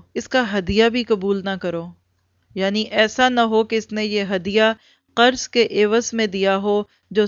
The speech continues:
सूद है, इसलिए इसके हदिये को कबूल करने में एहतियात करो। आपको पता है कि इमाम अबू हनीफा रहमहुल्लाह अलैह के बारे में आता है कि किसी शख्स ने अगर इनका कर्ज देना होता था, यानी इन्होंने कर्ज दिया था और वापस लेना होता था,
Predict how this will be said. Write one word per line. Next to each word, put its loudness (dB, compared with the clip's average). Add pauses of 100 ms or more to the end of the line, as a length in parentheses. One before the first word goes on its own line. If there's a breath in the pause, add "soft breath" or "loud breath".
सूद -2
है, -2 (340)
इसलिए -2
इसके -2
हदिये -2
को -6
कबूल -4
करने -6
में -6
एहतियात -6
करो। -10 (420)
आपको -4
पता -4
है -4
कि -10
इमाम -4
अबू -8
हनीफा -8
रहमहुल्लाह -6
अलैह -4
के -8
बारे -6
में -10
आता -8
है -8 (680 soft breath)
कि 0 (140)
किसी -4
शख्स -4
ने -2
अगर -2
इनका -4 (180)
कर्ज -2
देना -2
होता -2
था, -6
यानी -2
इन्होंने 0
कर्ज -2
दिया 0
था -2
और 0
वापस -4
लेना -6
होता -4
था, -4